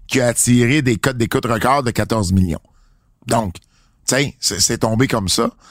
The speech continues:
mais ils ont quand même fait des chiffres incroyables malgré les cotes d'écoute spectaculaires du Final Four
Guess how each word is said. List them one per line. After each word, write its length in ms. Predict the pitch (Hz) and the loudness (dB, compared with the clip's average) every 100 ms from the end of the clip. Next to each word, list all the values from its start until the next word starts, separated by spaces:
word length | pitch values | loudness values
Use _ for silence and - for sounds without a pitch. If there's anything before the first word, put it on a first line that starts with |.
| - | -4
mais 340 | - 120 131 135 | 2 2 2 0
ils 120 | 107 | 0
ont 80 | 110 | 0
quand 160 | 101 123 | 0 0
même 180 | 120 101 | 0 0
fait 140 | 135 | 0
des 140 | 120 95 | 2 2
chiffres 280 | - 123 - - - - | 0 -2 -4 -20 -8 -2
incroyables 720 | 135 127 113 110 117 139 117 | 0 0 2 2 2 0 -2
malgré 680 | - 127 151 135 120 123 151 | -2 0 0 0 0 2 2
les 220 | 135 120 | 4 2
cotes 200 | 120 120 | 0 -2
d'écoute 280 | 101 98 123 | -2 -2 -2
spectaculaires 720 | - 104 107 95 104 104 120 - - - - | -4 -4 -4 0 2 2 0 -4 -12 -18 -6
du 220 | - 120 | 0 0
Final 340 | - 113 104 90 | 2 2 2 2
Four 280 | 101 123 | 2 0